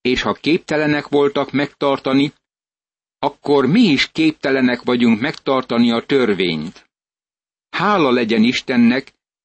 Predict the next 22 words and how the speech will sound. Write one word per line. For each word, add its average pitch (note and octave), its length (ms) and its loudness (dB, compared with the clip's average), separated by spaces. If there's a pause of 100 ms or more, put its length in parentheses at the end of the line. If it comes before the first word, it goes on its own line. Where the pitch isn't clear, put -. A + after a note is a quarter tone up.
(360)
hogy A#2 200 -2
ma C3 240 2
kegyelem B2 540 -2
által A2+ 380 -2
üdvözít. G2 840 -4 (600)
Valójában C3+ 960 0 (200)
a B2 100 -4
kegyelem D#3 560 0
volt A#2 280 0
mindig D3+ 400 0
az B2 160 0
ő B2+ 160 4
módszere. B2 760 -2 (1120)
Az A2+ 200 -4
Ószövetségben C#3+ 1080 0
sohasem D3+ 640 0
váltott B2+ 480 -2
meg A#2 160 -2
senkit D#3+ 560 -4
a A2+ 120 -2
törvény A2+ 540 0
által. G#2 640 -4